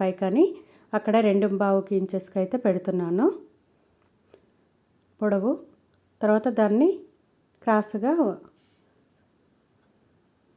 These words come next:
రౌండ్ షేప్ ఇచ్చేటట్టు తిప్పుకోవాలండి. తర్వాత మనం ఏదైతే టూ ఇంచెస్ ఎక్స్ట్రా పెట్టుకున్నాం కదా, దాని లెవెల్గా అయితే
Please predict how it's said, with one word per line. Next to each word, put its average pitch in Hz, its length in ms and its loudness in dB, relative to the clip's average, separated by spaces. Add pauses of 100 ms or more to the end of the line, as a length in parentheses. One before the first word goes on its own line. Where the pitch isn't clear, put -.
(320)
రౌండ్ 214 300 4 (200)
షేప్ 202 300 0
ఇచ్చేటట్టు 190 560 -4
తిప్పుకోవాలండి. 156 880 -6 (2500)
తర్వాత 220 320 2
మనం 220 140 6 (120)
ఏదైతే 226 380 2
టూ 226 160 4
ఇంచెస్ 226 320 -4 (400)
ఎక్స్ట్రా 208 280 -4
పెట్టుకున్నాం 202 380 -2 (100)
కదా, 277 160 2 (120)
దాని 202 220 2
లెవెల్గా 202 400 2
అయితే 302 180 0